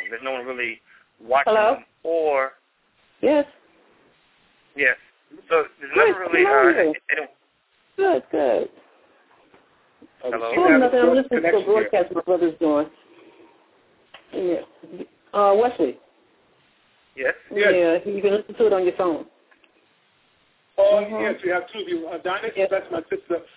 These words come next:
Speaker 3: I'll,
Speaker 2: Yeah,
Speaker 3: I'll
Speaker 2: hold
Speaker 3: take
Speaker 2: on.
Speaker 3: you on later on, okay? Line connection. All right, I'll, I'll get back to you in a little bit. All right, Damon, can you hear me now?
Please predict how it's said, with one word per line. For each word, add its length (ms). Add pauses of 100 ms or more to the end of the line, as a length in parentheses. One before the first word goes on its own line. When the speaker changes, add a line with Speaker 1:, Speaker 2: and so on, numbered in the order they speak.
(140)
Speaker 3:
I'll, 100
Speaker 2:
Yeah, 180
Speaker 3:
I'll 180
Speaker 2:
hold 180
Speaker 3:
take 40
Speaker 2:
on. 100
Speaker 3:
you 80
on 180
later 200
on, 160
okay? 120 (1080)
Line 340
connection. 360 (680)
All 80
right, 180
I'll, 80 (240)
I'll 60
get 160
back 220
to 40
you 60
in 60
a 80
little 140
bit. 160 (2000)
All 100
right, 120
Damon, 300
can 100
you 80
hear 120
me 80
now? 240